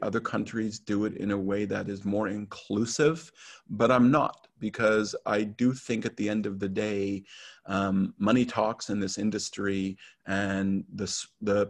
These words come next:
people that are placing that money, they have one agenda and one, mostly one agenda and one agenda only, which is to earn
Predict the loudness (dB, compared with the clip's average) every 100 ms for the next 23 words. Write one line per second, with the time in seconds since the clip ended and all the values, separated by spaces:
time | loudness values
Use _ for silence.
0 | 0 0 4 4 2 0 -2 -2 0 0
1 | 0 -2 0 2 2 2 -2 -6 -16 _
2 | 0 2 4 0 -4 -8 0 2 4 2
3 | 4 4 4 2 0 -8 _ -2 0 2
4 | 0 -2 2 4 4 2 0 0 2 2
5 | 2 2 2 2 0 -2 -4 -4 -4 -6
6 | -4 -4 -4 -4 -6 -8 -14 -12 -8 -4
7 | -4 -2 0 2 2 2 0 -4